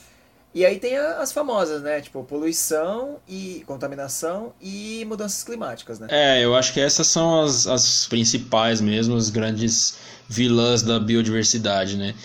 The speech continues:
Speaker 2: É, eu queria só fazer um, uma citação aqui, já que a gente tava falando de, de governo, de, é, de interesse público ou não, né?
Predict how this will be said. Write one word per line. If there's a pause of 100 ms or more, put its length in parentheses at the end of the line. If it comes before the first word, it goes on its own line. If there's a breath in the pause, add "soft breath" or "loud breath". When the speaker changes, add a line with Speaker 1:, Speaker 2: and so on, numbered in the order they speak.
(160 loud breath)
Speaker 2:
É,
eu
queria
só
fazer
um,
uma
citação
aqui, (300 loud breath)
já
que
a
gente
tava
falando
de, (680 loud breath)
de
governo,
de,
é, (100)
de
interesse
público
ou
não,
né?